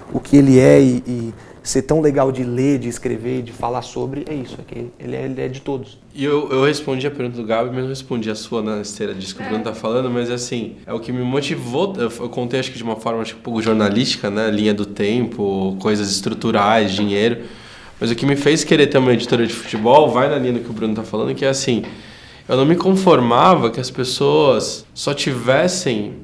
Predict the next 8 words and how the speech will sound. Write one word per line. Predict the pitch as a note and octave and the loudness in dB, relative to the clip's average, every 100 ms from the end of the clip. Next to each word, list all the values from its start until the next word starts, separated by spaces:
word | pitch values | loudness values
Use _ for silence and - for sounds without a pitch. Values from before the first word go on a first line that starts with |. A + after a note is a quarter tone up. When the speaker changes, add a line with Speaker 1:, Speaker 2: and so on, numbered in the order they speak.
| - | 0
Speaker 2:
pra | C#3+ | 2
ler | C3+ A#2 B2 D#3+ C#3+ - - - | 4 4 4 2 0 -8 -16 -6
livros | B2 E3 E3 D3 | -2 0 0 -2
de | C3 | -4
futebol | - C3 A#2+ A#2 C3 | -6 -6 -2 2 2
que | - | 2
fossem | - - C3 A2+ - G#2 G#2 - | -8 -2 -2 -2 -4 -6 -8 -14
biografias, | A#2+ C3+ C3+ C3 B2 - D3 - - - | 0 2 4 2 2 0 0 -2 -6 -14